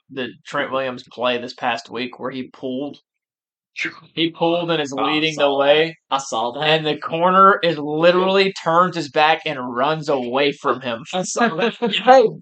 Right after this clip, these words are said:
Speaker 3: honestly, that corner made the best possible. Oh, and guess who that
Speaker 2: He made
Speaker 3: play
Speaker 2: a life decision.
Speaker 3: Guess who?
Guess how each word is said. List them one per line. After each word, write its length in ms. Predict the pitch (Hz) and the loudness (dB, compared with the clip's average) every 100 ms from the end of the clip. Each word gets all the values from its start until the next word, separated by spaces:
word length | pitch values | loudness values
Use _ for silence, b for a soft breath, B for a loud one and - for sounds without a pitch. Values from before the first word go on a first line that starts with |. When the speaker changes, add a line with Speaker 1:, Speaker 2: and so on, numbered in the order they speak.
| _ - | _ 2
Speaker 3:
honestly, 720 | 208 262 302 311 294 285 - 175 | 6 6 4 0 -4 -4 -8 2
that 260 | 226 233 | 2 2
corner 460 | - 220 240 247 233 | -4 0 2 2 2
made 260 | 208 208 180 | 4 4 2
the 160 | 135 190 | 0 4
best 340 | 185 190 - | 4 4 -6
possible. 580 | - 156 170 180 180 - - | 4 6 6 2 -4 -4 4
Oh, 220 | 220 185 | 6 6
and 220 | 214 202 | 4 2
guess 240 | 233 254 254 | 4 4 2
who 80 | 240 | 2
that 120 | 214 | 4
Speaker 2:
He 40 | |
made 100 | 254 226 | 6 4
Speaker 3:
play 100 | 151 | 4
Speaker 2:
a 20 | 139 | 4
life 220 | 139 131 - | 4 4 -8
decision. 440 | 127 117 110 113 160 | -10 -8 -8 -10 2
Speaker 3:
Guess 300 | 233 269 277 | 4 4 2
who? 220 | 277 | -4